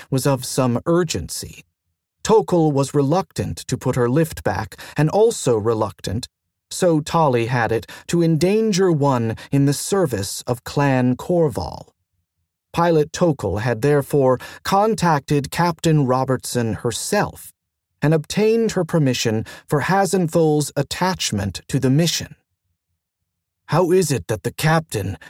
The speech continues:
gave her permission so easily?" Hasenthal asked. Tolly was leaning against the counter,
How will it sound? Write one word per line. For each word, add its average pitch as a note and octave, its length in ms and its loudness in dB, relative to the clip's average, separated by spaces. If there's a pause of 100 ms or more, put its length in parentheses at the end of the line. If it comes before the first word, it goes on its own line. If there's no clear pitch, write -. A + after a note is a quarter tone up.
(120)
gave D#3 260 2
her C#3+ 120 2
permission C3+ 580 0
so C#3+ 320 0
easily?" D#3 640 -2 (640)
Hasenthal A2 720 0
asked. - 580 -6 (1000)
Tolly G#3+ 400 4
was F3 260 0
leaning F#3 520 2
against C#3+ 400 0
the B2+ 80 -2
counter, G2+ 500 -2